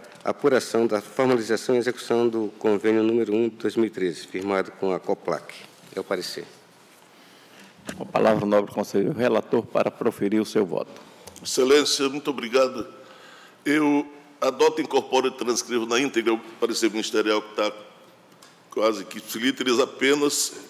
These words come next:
Speaker 3: é, arbitrando o valor da multa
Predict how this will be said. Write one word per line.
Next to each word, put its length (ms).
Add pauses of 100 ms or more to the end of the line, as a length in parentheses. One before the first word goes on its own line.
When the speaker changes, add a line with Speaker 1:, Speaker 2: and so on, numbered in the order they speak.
(180)
Speaker 3:
é, 400
arbitrando 680
o 60
valor 380
da 140
multa 520